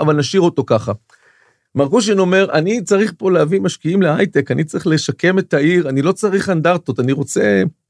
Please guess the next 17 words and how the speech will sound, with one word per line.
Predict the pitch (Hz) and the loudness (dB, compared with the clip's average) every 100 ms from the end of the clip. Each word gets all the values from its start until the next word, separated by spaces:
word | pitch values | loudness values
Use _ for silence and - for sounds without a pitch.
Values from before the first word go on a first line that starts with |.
| _ _ _ | _ _ _
חדש." | - 143 196 190 - - - _ - _ - | -2 0 2 0 -4 -14 -20 _ -20 _ -8
אגב, | 104 143 131 127 _ _ _ _ _ _ _ _ _ _ - | -2 -2 -2 -6 _ _ _ _ _ _ _ _ _ _ -6
מצאתי | 113 139 147 - 127 127 _ _ | -2 0 -2 -4 -6 -8 _ _
בעזרתה | - 98 98 98 - 92 101 - 113 | 0 2 4 2 -2 -2 -2 0 0
של, | - 113 104 98 95 _ _ _ _ - | 0 -2 0 0 -2 _ _ _ _ -4
אה, | 95 90 90 92 | 0 2 2 0
נועה | 104 113 107 | 0 2 4
לביא, | 101 90 123 131 | 2 2 2 2
שסייעה | - 95 90 _ _ _ - - 107 | 0 -2 -4 _ _ _ -12 0 2
לנו | 113 110 | 4 2
מאוד | 107 98 101 | 2 0 0
בתחקיר | 101 98 - 127 | -2 -6 -2 0
לכתבה, | 120 - 104 92 90 95 - _ - _ _ - | 0 -2 -6 -4 -2 -4 -6 _ -20 _ _ -12
תמונה | 117 120 127 147 | -2 0 2 0
של | 165 170 143 | 0 0 0
הגשר | 113 147 147 143 | 2 0 0 0
הזה | 131 107 113 | 0 0 0